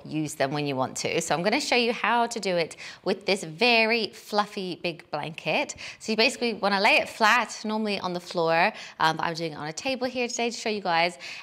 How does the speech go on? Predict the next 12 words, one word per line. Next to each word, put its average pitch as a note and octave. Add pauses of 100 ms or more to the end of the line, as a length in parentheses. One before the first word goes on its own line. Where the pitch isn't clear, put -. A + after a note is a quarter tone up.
And E3+
you E3
basically F3
wanna F3
fold A3 (180)
in F#3+ (100)
the F#3
two E3 (260)
outer D#3+
sides G3
into E3+
thirds. D3